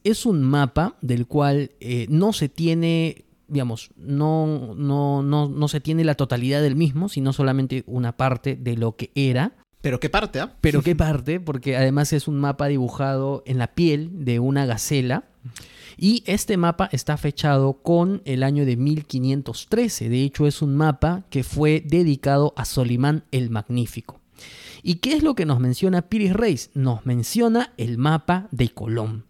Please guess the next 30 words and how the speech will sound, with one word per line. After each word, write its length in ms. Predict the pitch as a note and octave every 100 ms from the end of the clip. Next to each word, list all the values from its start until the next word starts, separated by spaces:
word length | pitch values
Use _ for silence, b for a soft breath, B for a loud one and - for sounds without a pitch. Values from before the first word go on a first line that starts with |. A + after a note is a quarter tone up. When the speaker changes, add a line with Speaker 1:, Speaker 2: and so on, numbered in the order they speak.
| _ B B B B B
Speaker 1:
Y 120 | -
claro, 400 | G3 A#3 C3+ - _ - _ _ _ C3
eh, 400 | A#2 G#2+ G#2+ -
en 180 | B2 C3
principio 540 | D3 C#3 A3 F#3+ G#3
uno 280 | D#3+ D#3+ C#3
dice, 520 | D3 D3 E3 E3+ E3+
"Ah, 140 | C3+ -
ah, 160 | C3 A2+ - G2+
se 160 | - C3+
me 80 | A#2+
escapaba", 480 | - B2 C3+ - A2
¿no? 180 | D#3
Este 240 | C#3+ - D3
mapa 240 | D3+ D3+
de 120 | C3
Piris 220 | B2+ C#3+ C#3
Reis 260 | D3+ D#3
además 320 | C#3 B2 C3+ -
fue 280 | D#3 D#3 -
hallado 580 | B2 D3 C#3+ C3+ C#3 - B B B
en 240 | C3+ C3 C3+
mil 160 | D#3
novecientos 480 | D3+ B2+ D3+ D3 C#3
veintinueve 680 | D#3 D#3+ E3 D3 C#3 D3+ -
en 160 | F3 F3+
la 100 | F3
biblioteca 680 | D3 A#2+ A#2 D3 D3 D#3 D#3+ b b
del 260 | C3+ D3+ D#3
Serrallo, 640 | - C3+ C3+ C3+ B2 B2+